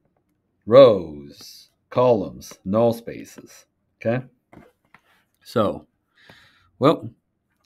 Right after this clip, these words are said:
we're gonna start with a set. Set. What is a set? Well, the, I'm not gonna be too formal about it, but you can think of a set as a collection of distinct elements.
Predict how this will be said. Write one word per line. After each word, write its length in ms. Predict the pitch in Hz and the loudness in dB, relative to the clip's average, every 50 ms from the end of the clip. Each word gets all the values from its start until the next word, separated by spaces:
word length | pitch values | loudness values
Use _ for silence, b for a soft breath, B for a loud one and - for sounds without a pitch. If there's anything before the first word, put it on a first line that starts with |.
| - - | -8 -2
we're 140 | 110 143 | 0 0
gonna 180 | 151 196 185 175 | 2 2 0 -2
start 300 | 160 - - 151 143 135 | -2 -2 -4 -4 -2 -2
with 240 | 127 131 131 - 147 | -4 -6 -8 -6 -4
a 240 | 135 131 127 127 127 | -2 -2 -2 -4 -6
set. 640 | - - - - 135 - - - - - - - _ _ _ _ _ _ _ _ _ _ _ _ _ _ - _ _ _ _ _ _ | -10 -12 -6 -6 -6 -6 -6 -14 -18 -20 -20 -20 _ _ _ _ _ _ _ _ _ _ _ _ _ _ -20 _ _ _ _ _ _
Set. 540 | - - - - 101 - - _ - - _ _ _ _ _ _ _ _ _ _ _ _ _ _ - | -20 -18 -12 -10 -10 -10 -12 _ -20 -20 _ _ _ _ _ _ _ _ _ _ _ _ _ _ -8
What 180 | - 156 190 165 | -6 -4 -2 -2
is 160 | 135 - - | -2 -4 -4
a 80 | 90 | -12
set? 480 | - - - - 87 76 - _ - - - _ _ _ - | -14 -12 -10 -10 -10 -10 -10 _ -20 -20 -20 _ _ _ -12
Well, 500 | - - 180 170 156 143 139 143 135 139 _ _ _ _ _ _ _ _ _ _ _ _ _ _ _ _ - | -6 0 2 4 4 4 2 0 -2 -6 _ _ _ _ _ _ _ _ _ _ _ _ _ _ _ _ -8
the, 300 | 127 120 120 113 120 117 | -6 -4 -4 -4 -4 -2
I'm 140 | 120 127 | 0 0
not 140 | 135 135 123 | 2 0 0
gonna 160 | 113 120 117 | 0 -2 -4
be 120 | 110 110 107 | -2 -4 -6
too 200 | - - 170 160 | -6 -4 -6 -6
formal 400 | - - 123 110 101 95 90 85 | -4 -2 -2 -2 -2 -4 -6 -8
about 300 | 78 92 92 95 101 107 | -8 -10 -8 -8 -8 -8
it, 200 | 117 - - b b b b b b b - | -8 -10 -14 b b b b b b b -6
but 380 | 143 139 123 110 - - _ _ _ _ _ - | -4 -2 -2 -2 -4 -10 _ _ _ _ _ -12
you 140 | 165 185 196 | -8 -6 -4
can 120 | 202 185 | -4 -4
think 260 | - - 175 170 151 | -4 -4 -4 -2 -2
of 120 | 160 151 147 | -2 -2 -4
a 60 | 143 | -4
set 260 | 143 - - 143 127 | -6 -2 -2 -2 -2
as 180 | 113 120 117 - | -2 -6 -8 -8
a 60 | 113 | -8
collection 720 | - - - 110 113 110 - - - - 87 92 113 131 _ _ _ _ _ - | -10 -8 -8 -6 -6 -6 -8 -12 -16 -16 -14 -14 -16 -18 _ _ _ _ _ -12
of 180 | 156 156 143 _ _ | -12 -12 -12 _ _
distinct 800 | - 123 120 - - _ _ _ - 143 117 - - - - - _ - | -10 -10 -10 -12 -18 _ _ _ -4 -4 -4 -4 -8 -16 -20 -20 _ -12
elements. 560 | 92 90 82 71 69 69 73 - - - | -10 -10 -10 -12 -14 -18 -20 -20 -20 -20